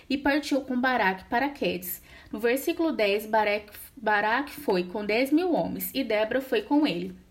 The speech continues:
No versículo quatorze, então disse Débora a Baraque, "Levanta-se, porque a-, este é o dia em que o Senhor tem dado a Cícera na tua mão. Porver-, porventura o Senhor não, não saiu adiante de ti?"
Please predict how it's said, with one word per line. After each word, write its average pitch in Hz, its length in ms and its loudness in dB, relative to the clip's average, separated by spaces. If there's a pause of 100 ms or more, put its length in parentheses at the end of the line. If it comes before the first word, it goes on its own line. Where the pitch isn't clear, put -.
(520)
No 208 160 -2
versículo 285 540 0
quatorze, 226 580 -2 (320)
então 302 400 2
disse 311 320 0
Débora 226 420 4
a 226 40 4
Baraque, 220 500 0 (480)
"Levanta-se, 254 840 2 (120)
porque 220 440 -4
a-, 226 200 4 (240)
este 311 380 2
é 311 100 6
o 294 80 2
dia 233 480 -2 (540)
em 262 160 2
que 302 120 2
o 349 80 4
Senhor 262 500 4
tem 277 220 4
dado 208 480 2
a 247 140 4
Cícera 185 540 -2 (280)
na 220 140 0
tua 320 240 4
mão. 175 340 2
Porver-, 302 600 2
porventura 285 640 2
o 277 40 2
Senhor 240 380 0
não, 247 240 4 (320)
não 269 160 6
saiu 277 200 4
adiante 208 380 -4
de 180 120 2
ti?" 190 440 -2